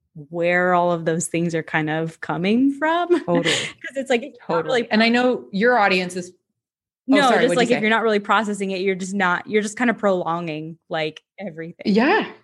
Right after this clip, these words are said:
Speaker 2: Operating on top
Speaker 1: Yeah.
Speaker 2: of it, you know? I, I feel like, um, the, I know your audience is full of, like, high achievers. And I think that's such a common, like, attribute that we turn our s-, our self-care into
Speaker 1: Mm-hmm.
Speaker 2: yet another, like,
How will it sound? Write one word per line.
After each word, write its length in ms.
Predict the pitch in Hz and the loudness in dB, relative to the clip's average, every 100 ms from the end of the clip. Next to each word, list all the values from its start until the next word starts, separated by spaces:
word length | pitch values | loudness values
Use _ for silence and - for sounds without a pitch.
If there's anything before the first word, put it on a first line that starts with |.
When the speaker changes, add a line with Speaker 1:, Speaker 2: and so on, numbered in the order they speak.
| _ _ _ _ - | _ _ _ _ -4
Speaker 2:
Operating 560 | 170 208 208 220 220 | -2 2 4 4 4
on 180 | 220 214 | 2 0
top 300 | 208 190 - | 2 2 2
Speaker 1:
Yeah. 40 | |
Speaker 2:
of 60 | 156 | -4
it, 180 | 147 175 | -10 -12
you 120 | 208 180 | -4 -2
know? 340 | 160 175 175 _ | -2 -4 -6 _
I, 140 | - - - | -16 -14 -4
I 120 | 233 | -2
feel 280 | 233 - 254 | -2 2 2
like, 300 | 285 277 269 | 4 2 2
um, 500 | 233 202 185 175 170 175 _ _ _ _ | 2 4 2 -2 -8 -14 _ _ _ _
the, 300 | 185 185 180 - | -2 2 4 4
I 80 | 185 | 2
know 100 | 214 | 4
your 180 | 233 | 2
audience 340 | 190 190 190 185 | 2 0 0 -4
is 100 | 175 | -10
full 240 | - 175 | -6 -2
of, 260 | 170 160 156 _ | 0 -2 -8 _
like, 180 | 175 160 | -4 -4
high 240 | - - | -2 2
achievers. 640 | 185 175 175 170 151 117 - | 4 4 0 -2 -4 -6 -4
And 180 | 175 | -2
I 60 | 175 | -2
think 320 | 175 202 214 | 0 -2 2
that's 340 | 190 175 - - | 2 2 -2 -2
such 220 | 180 180 | -2 -2
a 40 | |
common, 840 | 180 - 160 170 160 151 147 147 175 _ _ _ | -8 -8 -4 -4 -4 -8 -10 -14 -18 _ _ _
like, 260 | - 131 131 | -6 -6 -4
attribute 560 | 156 165 - 190 208 214 | -6 -6 -4 0 0 0
that 100 | 180 | 0
we 140 | 175 | -2
turn 360 | 175 - 175 170 | -2 0 2 0
our 80 | 170 | -2
s-, 240 | - - | -6 -4
our 100 | 185 170 | -2 0
self-care 500 | - 170 170 220 208 | 2 2 2 2 2
into 440 | - 196 196 196 | 0 0 0 -2
Speaker 1:
Mm-hmm. 100 | 180 | 0
Speaker 2:
yet 160 | 165 180 | 0 2
another, 420 | 190 165 175 180 | 2 2 2 2
like, 300 | 175 156 - | 0 -4 -10